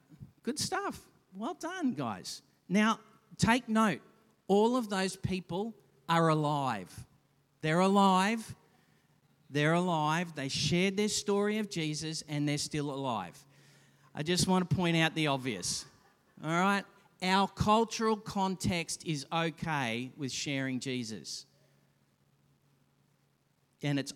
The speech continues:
okay to talk about him. We'll jump on to the next slide. Um, during the week, <clears throat> we looked at a whole bunch of stuff from McCrindle last week about the journey towards faith.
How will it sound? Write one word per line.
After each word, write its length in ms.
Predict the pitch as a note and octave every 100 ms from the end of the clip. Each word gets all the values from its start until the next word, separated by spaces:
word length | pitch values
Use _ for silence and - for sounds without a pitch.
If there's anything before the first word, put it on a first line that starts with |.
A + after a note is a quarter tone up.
| -
okay 480 | E3 E3 F3+ D#3+
to 80 | B2
talk 360 | B2+ D3+ D3 D3
about 280 | B2+ A#2 G#2
him. 200 | F2+ E2 - _ _ _ _ _ _ _ _
We'll 160 | - D3+
jump 300 | E3+ G#3 G3+
on 120 | F3+
to 60 | C#3+
the 80 | C3+
next 280 | D3+ -
slide. 380 | - D#3 D3+ C#3+ C3+ - - _
Um, 300 | D#3 C#3+ C3
during 280 | - E3+ D#3+
the 80 | D3
week, 200 | D#3 D3+ - - -
<clears throat> 240 | - E3+
we 100 | F#3
looked 240 | G#3 B3
at 80 | G3
a 40 | D#3
whole 140 | D#3+
bunch 240 | D3+ D3
of 60 | B2
stuff 340 | - D3 D3
from 220 | - C3 A#2+
McCrindle 580 | - - E3 E3+ D#3+
last 380 | B2 A#2+ A#2 -
week 240 | C3 B2 B2+
about 260 | A#2+ A#2
the 80 | B2
journey 540 | A2 C3 C#3 C#3+ C3+
towards 600 | A#2+ - C3 B2 B2 B2 -
faith. 520 | - C3 B2+ A#2+